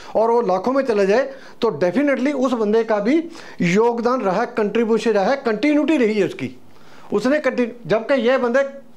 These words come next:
पहले ही लाखों वाले थे, मतलब पच्चीस, पच्चीस, तीस, तीस हज़ार से ज़्यादा सैलरी थी इनकी, लेकिन maintain नहीं कर पाए और उससे नीचे आ गए। एक तो इनमें से मैं देख, मैं, दे-, मे-, मेरे को एक दिन मिला था,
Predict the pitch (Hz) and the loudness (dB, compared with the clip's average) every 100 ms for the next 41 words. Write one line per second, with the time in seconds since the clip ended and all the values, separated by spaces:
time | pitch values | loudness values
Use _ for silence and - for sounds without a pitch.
0 | - - - - 226 233 339 330 302 285 | -20 -20 -20 -4 0 2 2 2 2 2
1 | 285 262 220 208 - - - - - 208 | 2 2 0 -2 -6 -18 -20 -20 -6 0
2 | 240 262 247 269 262 262 254 247 233 226 | 0 0 0 0 0 0 0 0 2 2
3 | 240 226 - 247 208 214 262 240 220 220 | 0 -2 -2 -2 0 2 0 0 0 0
4 | 220 202 202 170 143 - - - - 160 | 2 2 0 -4 -8 -12 -18 -18 -2 2
5 | 170 208 277 349 330 320 - - - - | 4 4 2 0 -2 -4 -14 -20 -20 -20
6 | - - 196 233 254 262 311 330 330 320 | -10 -2 2 2 2 2 2 2 2 2
7 | 302 311 302 226 262 262 262 247 165 131 | 0 0 0 0 0 2 0 -2 -2 -4
8 | 110 98 117 - - - - - - - | -6 -8 -14 -18 -20 -20 -20 -20 -20 -20
9 | - - 226 269 277 277 269 269 262 269 | -20 -2 0 2 2 2 2 2 2 2
10 | 247 247 233 220 233 220 233 220 226 220 | 0 0 0 0 0 0 0 0 0 2
11 | 226 220 226 233 214 226 208 254 233 269 | 2 2 0 0 0 0 2 2 2 -2